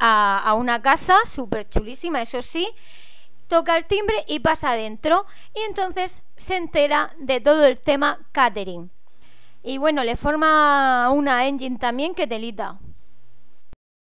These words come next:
Bueno, Eda se enfada con Serkan porque come con Denise y están celebrando un proyecto portuario. Y en estas viene un coche que casi atropella a Eda y Serkan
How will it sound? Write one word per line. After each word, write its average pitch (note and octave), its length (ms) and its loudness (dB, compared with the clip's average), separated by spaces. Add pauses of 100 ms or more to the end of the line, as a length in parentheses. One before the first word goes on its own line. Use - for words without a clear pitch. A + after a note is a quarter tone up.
(260)
Bueno, C#4+ 480 4 (100)
Eda G#4 300 0
se - 160 -2
enfada C#4+ 440 2
con F4 160 0
Serkan E4 520 0 (240)
porque F#4+ 400 4
come E4 320 4
con E4+ 200 4
Denise D4+ 440 -2
y - 80 -4
están D4+ 340 -2
celebrando C#4+ 680 4
un F4 160 2
proyecto D#4 560 8
portuario. A3+ 840 2 (540)
Y E4 160 0
en E4 100 0
estas G4 540 0 (240)
viene C4 580 -2
un F4+ 200 0
coche F4+ 560 4 (200)
que F4+ 200 0
casi A#3+ 360 0
atropella A#3+ 680 2
a B3+ 80 6
Eda G4+ 220 6 (880)
y D#4 440 2
Serkan F4+ 480 6